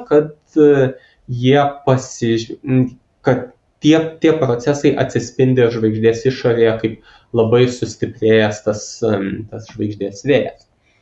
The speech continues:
Em, taigi šitas, e, šitas atradimas, jis svarbus yra keliais aspektais. Vienas aspektas, aišku, yra tai, kad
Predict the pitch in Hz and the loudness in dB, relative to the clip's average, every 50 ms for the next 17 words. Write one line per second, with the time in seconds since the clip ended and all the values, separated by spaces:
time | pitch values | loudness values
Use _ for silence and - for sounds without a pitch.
0 | _ _ _ _ - - - _ _ _ _ _ _ - 139 139 135 139 139 139 | _ _ _ _ -20 -20 -20 _ _ _ _ _ _ -2 0 2 4 4 4 4
1 | 139 139 139 139 139 139 139 - - _ _ _ _ _ _ _ _ _ _ _ | 2 2 0 0 -2 -2 -4 -8 -16 _ _ _ _ _ _ _ _ _ _ _
2 | _ _ _ _ _ _ _ _ _ _ _ _ _ _ _ _ - - _ - | _ _ _ _ _ _ _ _ _ _ _ _ _ _ _ _ -20 -20 _ -20
3 | - _ _ _ _ _ _ _ - 190 185 208 233 - - - - - - - | -20 _ _ _ _ _ _ _ -2 0 4 4 2 2 2 -2 -6 -6 -4 -2
4 | 226 226 269 262 262 - - - _ _ - 190 180 156 156 - - - - - | 0 2 2 0 0 -4 -10 -16 _ _ -4 0 2 2 2 2 0 -4 -6 -4
5 | - - 226 220 220 - - 156 151 151 180 208 196 190 - 156 - - - _ | 0 0 0 0 0 -2 0 0 0 2 2 2 2 2 2 -2 -4 -4 -12 _
6 | _ _ _ - - 147 143 139 143 143 160 156 156 - - 143 131 127 135 135 | _ _ _ -12 -2 0 2 2 4 2 0 0 0 -4 -2 -2 2 4 4 4
7 | 131 127 131 - - _ _ _ _ _ - 139 131 127 127 127 127 131 131 131 | 4 2 0 -4 -12 _ _ _ _ _ 2 2 4 4 4 4 4 4 4 4
8 | 131 123 - - - - - - - - - _ 143 - - - 359 339 302 - | 4 2 0 -2 -8 -8 -8 -8 -8 -12 -4 _ -2 -2 -2 0 0 0 0 0
9 | 180 175 285 190 175 156 - - 131 - - - 135 - - 127 - - 123 117 | 0 2 2 2 2 0 -2 -6 -12 -10 -4 -4 -4 -4 -4 -8 -6 -4 -6 -6
10 | - - - - 117 113 110 110 110 - - 117 117 113 113 110 113 | -6 -6 -4 -2 -2 -2 -2 -4 -4 0 0 0 0 0 -4 -4 -6